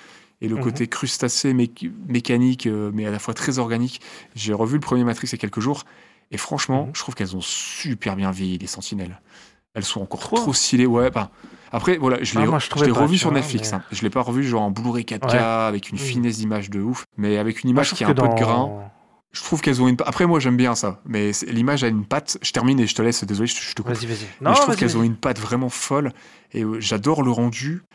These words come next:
Speaker 1: Après, voilà, je les, j'essaierai de la revoir dans une meilleure qualité, euh,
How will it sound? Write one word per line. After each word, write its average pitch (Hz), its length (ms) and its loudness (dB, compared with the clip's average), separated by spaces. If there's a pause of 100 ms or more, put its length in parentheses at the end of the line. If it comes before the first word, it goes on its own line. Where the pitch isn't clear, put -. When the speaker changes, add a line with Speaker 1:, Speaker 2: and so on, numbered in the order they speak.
Speaker 1:
Après, - 160 -2
voilà, 135 260 4
je 101 140 -6
les, 107 460 0
j'essaierai 127 340 0
de 156 40 0
la 147 60 2
revoir 123 220 0
dans 120 100 0
une 110 140 0
meilleure 131 300 0
qualité, 127 420 0
euh, 107 440 -2